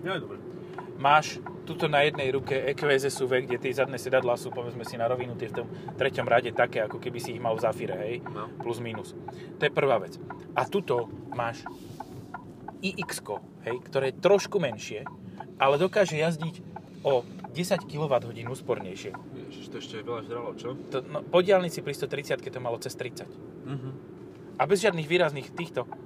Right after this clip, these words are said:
Speaker 2: akože,
Speaker 1: Bez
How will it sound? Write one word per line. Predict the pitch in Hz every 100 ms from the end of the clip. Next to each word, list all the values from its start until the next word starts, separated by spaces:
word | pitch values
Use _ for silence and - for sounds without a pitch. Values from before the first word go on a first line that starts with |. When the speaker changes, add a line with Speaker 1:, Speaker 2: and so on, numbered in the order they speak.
| - - - -
Speaker 2:
akože, | - 147 147 - - - - - - - - - - - - - - -
Speaker 1:
Bez | -